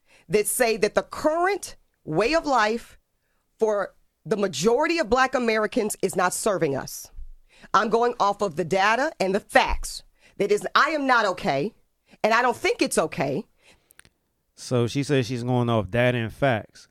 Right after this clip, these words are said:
Speaker 2: Has she provided any data or facts yet? <laughs>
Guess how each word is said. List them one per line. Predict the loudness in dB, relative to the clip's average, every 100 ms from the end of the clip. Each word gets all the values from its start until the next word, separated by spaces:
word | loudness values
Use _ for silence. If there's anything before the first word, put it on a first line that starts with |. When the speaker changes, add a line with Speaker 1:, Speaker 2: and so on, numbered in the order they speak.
| _
Speaker 2:
Has | -6 -4
she | -2 -4
provided | -2 -2 2 2 2 -2
any | -4 -6
data | -6 -2 0 0 -2
or | -2 -4
facts | -2 -2 -2 -4 -6
yet? | -4 -4 -8 _ _ _ _
<laughs> | -6